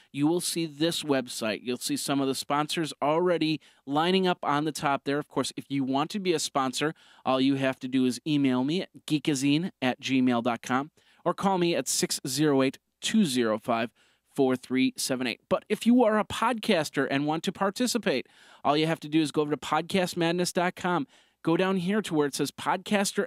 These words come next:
entry form. Fill in your first name, fill in your last name, fill in your email, podcaster name, R S S feed location, your website, the description of the show. Please make a detailed description of your show, your Twitter handle,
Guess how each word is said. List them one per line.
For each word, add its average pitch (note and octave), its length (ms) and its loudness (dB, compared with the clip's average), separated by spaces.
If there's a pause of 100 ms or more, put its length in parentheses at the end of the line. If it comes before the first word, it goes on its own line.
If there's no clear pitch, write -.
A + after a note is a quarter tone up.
entry F#3+ 340 0
form. C#3 380 0 (380)
Fill F3+ 200 4
in F#3+ 120 4
your F#3 100 2
first F#3+ 320 -2
name, D3 180 0
fill E3+ 260 0
in F3 100 -2
your F3 100 0
last E3 320 0
name, C#3 180 0
fill F3 260 0
in F3 80 2
your F3 140 0
email, F3 360 4
podcaster F#3 640 -2
name, C3+ 220 2 (340)
R F#3+ 160 2
S G3+ 160 0
S G3 160 0
feed G3+ 220 0
location, C#3+ 520 0
your C#3 120 2
website, E3+ 520 0
the C#3 80 -2
description F3+ 560 -2
of D#3+ 60 2
the C#3 80 0
show. B2 260 0 (380)
Please F3+ 340 2
make G3+ 220 0
a G3 60 4
detailed F#3 640 0
description F#3+ 720 0 (300)
of C3+ 180 0
your C#3 140 4
show, F#3 420 0 (340)
your D#3 120 2
Twitter G#3+ 360 2
handle, C#3+ 400 0